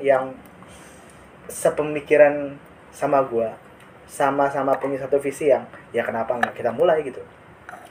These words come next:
ya kan? Bagi gue, kenapa gue mencetuskan ini adalah salah satunya juga Deddy Corbuzier ngeluarin kelas podcast. Anjir, gue bilang,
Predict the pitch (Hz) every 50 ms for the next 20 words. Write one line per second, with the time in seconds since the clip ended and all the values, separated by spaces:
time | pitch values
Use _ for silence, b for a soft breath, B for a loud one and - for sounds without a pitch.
0 | - - - - 113 117 110 110 110 - - - - 151 156 160 156 147 147 185
1 | 247 269 - - - - - - - - - - - - - - - - - -
2 | - - - - - 165 175 175 170 - 175 170 165 165 165 165 160 160 - -
3 | 170 170 165 156 165 220 277 - - - - 143 143 156 185 - 202 180 170 160
4 | - 123 - - 139 131 120 - - - - - - - - - 120 127 135 -
5 | 143 135 135 131 - 214 220 196 180 160 143 139 139 143 160 190 196 - - -
6 | - - - 127 135 147 160 - - - - - 123 - - - 107 - - -
7 | - - - - - - - - - - - - - - - - - - - -
8 | - 110 113 147 151 160 165 147 131 131 143